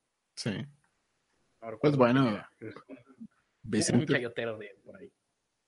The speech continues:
Speaker 1: Vicente Fox ya consiguió empleo como, como embajador.
Speaker 2: Ajá, sí, sí, sí.
Speaker 1: Embajador de la marihuana.
Speaker 2: Sí, sí, sí. Estuvo seis años en el poder en México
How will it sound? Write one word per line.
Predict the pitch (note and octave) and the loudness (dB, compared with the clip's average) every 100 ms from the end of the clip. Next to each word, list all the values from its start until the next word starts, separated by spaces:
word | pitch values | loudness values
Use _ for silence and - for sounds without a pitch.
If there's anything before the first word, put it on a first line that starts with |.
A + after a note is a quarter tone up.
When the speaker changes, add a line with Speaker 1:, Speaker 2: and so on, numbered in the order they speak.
| _ - | _ -2
Speaker 1:
Vicente | A2+ A2 C3 C#3+ | 0 4 6 4
Fox | C3+ - - - | 2 2 2 2
ya | B2+ C#3 | 2 4
consiguió | D3+ C3 A#2+ A2 B2+ C#3 C#3 | 4 2 2 2 4 4 4
empleo | B2 G#2+ G2+ C3 D#3+ D#3 C3+ | 4 0 0 2 6 6 4
como, | C3+ G#2 G2 F#2 - - - - - _ _ _ _ _ _ | 2 -2 -2 -4 -10 -14 -20 -20 -20 _ _ _ _ _ _
como | - A2 | 2 4
embajador. | G#2+ G2+ - A#2+ C4+ - - _ _ _ _ _ _ _ _ _ _ _ _ _ _ _ _ | 4 0 0 0 0 -2 -12 _ _ _ _ _ _ _ _ _ _ _ _ _ _ _ _
Speaker 2:
Ajá, | A2 A2+ D#3+ - | -10 -6 -6 -6
sí, | C#3 E3 | -10 -10
sí, | E3+ | -12
sí. | - F#3 _ _ _ _ | -16 -20 _ _ _ _
Speaker 1:
Embajador | D3+ B2 A2 A2 A2+ C#3+ F#3 | 0 2 4 2 6 8 10
de | F#3 E3 | 8 6
la | A#2+ | 6
marihuana. | G#2+ G#2 A2+ A2 G2 E2 - - _ - _ _ _ _ _ _ _ _ _ _ | 4 2 0 0 0 -4 -12 -18 _ -20 _ _ _ _ _ _ _ _ _ _
Speaker 2:
Sí, | A2+ D#3 | -14 -14
sí, | D#3 C#3+ | -16 -18
sí. | D3+ - _ _ | -20 -20 _ _
Estuvo | A#2 - D#3+ E3 - - | -20 -4 -2 0 -4 -6
seis | E3 E3+ | -6 -4
años | E3 E3 E3+ D3 | -4 -4 -6 -8
en | B2+ | -10
el | A#2 | -10
poder | A#2+ C#3 | -8 -6
en | C3+ | -6
México | C3 C3+ C3 - C#3+ - | -8 -10 -12 -10 -10 -14